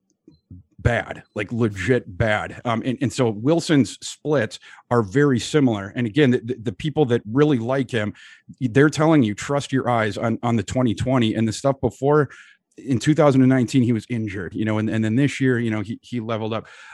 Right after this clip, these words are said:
I, I'm not willing to, to give him that leeway, especially when it, it so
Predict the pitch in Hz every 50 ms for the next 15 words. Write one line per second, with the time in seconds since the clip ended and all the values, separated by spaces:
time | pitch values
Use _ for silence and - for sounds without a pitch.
0 | - _ _ - 127 131 - - 131 143 156 156 160 135 123 135 123 131 123 117
1 | - - 120 110 - - 123 101 92 120 127 95 113 123 110 104 110 113 110 107
2 | - 110 127 143 139 110 110 110 110 - 110 - - - 135 127 - 131 120 110
3 | 117 113 110 - - 117 104 _ - 123 110 - - - - 127 131 135 135